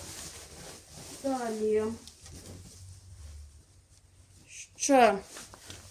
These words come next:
ось такі виходимо на фінішну пряму. Розмір L знизу на манжетках.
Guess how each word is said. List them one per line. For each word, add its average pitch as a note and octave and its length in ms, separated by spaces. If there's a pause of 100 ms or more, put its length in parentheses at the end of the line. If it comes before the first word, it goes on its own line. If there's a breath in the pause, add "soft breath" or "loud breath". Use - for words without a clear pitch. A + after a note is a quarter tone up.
(100)
ось B3+ 220
такі B3 520
виходимо G#3 520
на G#3+ 100
фінішну G#3 580
пряму. C#4+ 400
Розмір A3 520
L G#3 220
знизу G#3 380
на A#3+ 140
манжетках. F#4 840